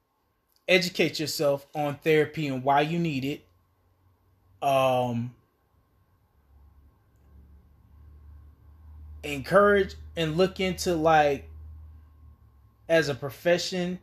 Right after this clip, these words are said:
seeing what the, like, pros and cons of it is, and also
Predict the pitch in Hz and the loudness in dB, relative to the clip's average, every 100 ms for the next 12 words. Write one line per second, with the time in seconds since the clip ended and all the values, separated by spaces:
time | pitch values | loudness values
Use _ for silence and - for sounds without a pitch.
0 | _ _ _ _ _ _ - - 175 170 | _ _ _ _ _ _ -6 2 4 4
1 | 160 139 139 156 165 - _ _ _ _ | 0 -2 2 4 4 2 _ _ _ _
2 | _ _ _ _ _ _ _ _ _ _ | _ _ _ _ _ _ _ _ _ _
3 | _ _ _ _ - 151 156 160 143 120 | _ _ _ _ -10 0 4 6 4 2
4 | 175 160 151 139 160 160 160 156 156 156 | 0 0 -2 -4 -2 -2 -2 -2 -2 -2
5 | 160 160 156 160 143 139 156 165 - 185 | 0 0 -2 -6 -14 -6 0 0 2 2
6 | 170 160 156 | 4 4 0